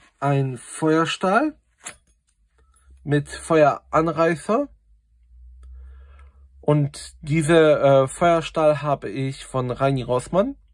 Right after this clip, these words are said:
Und der ist wirklich sehr, sehr cool.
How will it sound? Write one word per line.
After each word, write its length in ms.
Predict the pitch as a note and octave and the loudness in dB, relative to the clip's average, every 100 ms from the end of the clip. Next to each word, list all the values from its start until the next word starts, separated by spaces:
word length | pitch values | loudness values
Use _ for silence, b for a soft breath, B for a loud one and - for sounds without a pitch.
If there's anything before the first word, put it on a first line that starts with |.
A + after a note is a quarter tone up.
| _ _ _ _ _ _ b b b b b _ | _ _ _ _ _ _ b b b b b _
Und 180 | C3+ | -2
der 200 | C#3+ C#3 | 2 2
ist 460 | B2+ C3+ - - - _ | 0 -6 -8 -18 -20 _
wirklich 480 | B2+ B2+ E3 D3 B2+ | -4 0 0 0 0
sehr, 160 | D3 C#3+ | 0 0
sehr 140 | C#3+ - | -2 -2
cool. 240 | A3 D4 | -4 -4